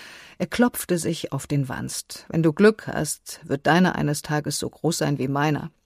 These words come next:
Alec, bitte, ja? Ich bin für dich zum Gedenkgottesdienst gegangen, obwohl ich todkrank war. Also gut,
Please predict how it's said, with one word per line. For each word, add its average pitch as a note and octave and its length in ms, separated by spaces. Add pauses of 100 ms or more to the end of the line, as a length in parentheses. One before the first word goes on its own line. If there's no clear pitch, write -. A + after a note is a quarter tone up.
(380)
Alec, G3 460 (120)
bitte, - 320
ja? E3+ 320 (1700)
Ich - 140
bin A#3+ 140
für - 140
dich G#3+ 200
zum G3+ 160
Gedenkgottesdienst D3+ 880
gegangen, C3+ 480 (240)
obwohl G#3 400
ich G3+ 140
todkrank - 560
war. C3+ 240 (640)
Also C3+ 340
gut, - 600